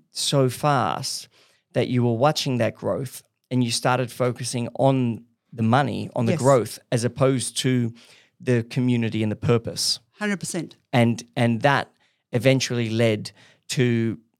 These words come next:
Speaker 1: losing touch with that community, those consumers, which led to them either leaving or not buying the product. And then to, to fix,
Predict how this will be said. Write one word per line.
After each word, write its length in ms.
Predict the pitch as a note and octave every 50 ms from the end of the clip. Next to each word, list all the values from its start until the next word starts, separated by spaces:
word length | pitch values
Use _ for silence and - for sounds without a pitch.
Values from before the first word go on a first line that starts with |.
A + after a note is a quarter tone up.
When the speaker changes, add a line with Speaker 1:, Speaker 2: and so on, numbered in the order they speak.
| _ _ _ -
Speaker 1:
losing 420 | B2+ A2+ C3 C#3 C3+ B2+ B2+ A#2+
touch 380 | - - C#3 A#2+ A#2 - - -
with 320 | B2+ B2 A#2 A2 - - _ _ _ _ _
that 160 | - G#2+ -
community, 460 | - - A2+ A2+ A2 A2 A2+ A2+ G#2+ G#2
those 180 | A2+ G#2+ G#2
consumers, 640 | - - A#2 G2+ - - A#2+ A#2+ A#2+ C3 D3 C#3 - - -
which 220 | C3+ C3 - -
led 200 | B2+ A#2+ A2+ A2+
to 100 | - B2
them 340 | A2 A2+ A2+ A2+ A2 G#2+ G#2+ - - - _ - - - - -
either 200 | A2+ A#2 G#2 G#2
leaving 480 | A#2 E3 G#3 G#3+ F#3+ E3 F3 E3 D3+ B2+
or 80 | A#2
not 160 | A2+ A2+ G#2
buying 280 | - A2+ G#2+ G#2 G#2+ G#2+
the 80 | G2+ -
product. 500 | - - C#3 B2 A#2+ A#2 A#2 - - - _ _ - - - _
And 180 | - - B2 B2
then 140 | C3 C3 B2+
to, 220 | - - B2+ A#2+ - - -
to 120 | - A#2+
fix, 480 | G#2+ - - F#3 F3+ - - - -